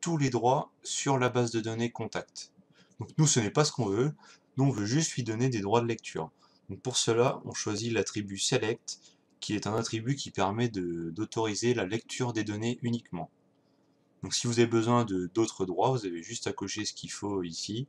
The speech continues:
Pour plus d'informations, vous laissez la souris sur le, sur le nom et puis ça affiche une petite description.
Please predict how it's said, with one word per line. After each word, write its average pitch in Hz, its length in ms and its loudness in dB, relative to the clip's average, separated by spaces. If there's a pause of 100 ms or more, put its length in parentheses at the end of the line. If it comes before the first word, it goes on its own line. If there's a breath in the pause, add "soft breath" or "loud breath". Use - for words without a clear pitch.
(400 soft breath)
Pour - 160 -4
plus 120 200 -4
d'informations, 110 640 0
vous 98 140 -2
laissez 95 260 0
la 98 100 0
souris 101 460 -6 (920)
sur - 400 -2
le, 85 640 -2
sur - 340 -2
le 92 140 2
nom 117 260 -2
et - 40 -6
puis - 180 -8
ça - 160 -4
affiche - 260 -8
une 95 100 -4
petite 104 280 -8
description. - 500 -8